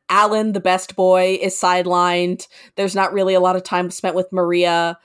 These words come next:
or Mary, and it, I hear it's better than the actual light novels for, for this stretch. I hear it rearranges some stuff in,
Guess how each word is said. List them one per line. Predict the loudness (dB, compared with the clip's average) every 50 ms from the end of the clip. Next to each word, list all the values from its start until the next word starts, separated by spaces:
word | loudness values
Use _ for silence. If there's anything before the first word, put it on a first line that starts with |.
| _ _ _ _ _
or | -2 0 2 2
Mary, | 0 0 -2 0 0 0 0 -2 -2 -2 -2 -4 -4 -6 -6 -6
and | -4 -4 -2 -2 -2
it, | -4 -4 _ 0
I | 0 0
hear | 0 0 0 0 0
it's | -2 -4 -4
better | -2 -2 2 4 4 4 2
than | 2 0 -4 -4 -6 -10 _ _ _
the | -4 -2 0 0
actual | 0 0 -2 -2 -2 -2 -2 -2 0
light | 0 0 0 0 0
novels | 0 0 0 0 -2 -4 -6 -8 -10
for, | -10 -8 -8 -8 -6 -6
for | -6 -6 -4
this | -4 -4 -4 -4
stretch. | -8 -10 -10 -10 -8 -6 -6 -6 -6 -6 -6
I | -6 -6
hear | -4 -2 0 0
it | 0 0 -2 -4
rearranges | -2 -2 0 0 0 -2 -2 -2 -4 -4 -6 -6 -6
some | -8 -8
stuff | -6 -4 -4 -2 -2 -4 -6 -10 -14 -12
in, | -8 -8 -6 -6 -8 -10